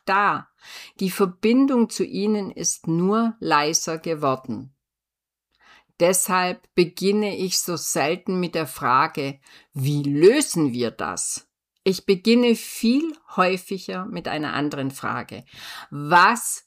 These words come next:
zeigt sich gerade?“ Denn aus dieser Wahrnehmung heraus entstehen oft ganz neue Möglichkeiten. Nicht, weil wir sie erschaffen,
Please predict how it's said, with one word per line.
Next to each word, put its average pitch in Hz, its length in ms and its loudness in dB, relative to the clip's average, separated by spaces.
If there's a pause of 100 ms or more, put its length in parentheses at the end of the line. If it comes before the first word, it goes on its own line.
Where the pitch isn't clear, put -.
(160)
zeigt 175 440 0
sich 147 240 -8
gerade?“ 120 580 -6 (260)
Denn 208 160 6
aus 185 320 -4
dieser 262 480 2
Wahrnehmung 185 680 2
heraus 165 480 2
entstehen 185 480 -2 (140)
oft - 400 0
ganz 214 380 0
neue 190 280 0
Möglichkeiten. 151 1120 -2
Nicht, 175 600 0
weil 160 220 2
wir 147 100 2
sie 139 180 -4
erschaffen, 143 760 -2